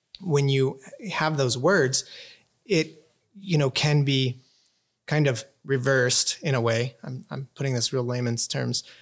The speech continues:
um, to your private key, which gives you access.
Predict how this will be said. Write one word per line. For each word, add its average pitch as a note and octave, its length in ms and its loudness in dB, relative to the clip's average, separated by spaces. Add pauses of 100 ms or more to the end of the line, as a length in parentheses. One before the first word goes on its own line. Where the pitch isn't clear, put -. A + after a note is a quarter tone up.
(280)
um, C3 380 0 (280)
to D3 400 2 (720)
your D3+ 200 2 (180)
private C#3 320 0
key, C3 180 0
which B2 220 0
gives C3 220 0
you C3 80 0
access. - 560 0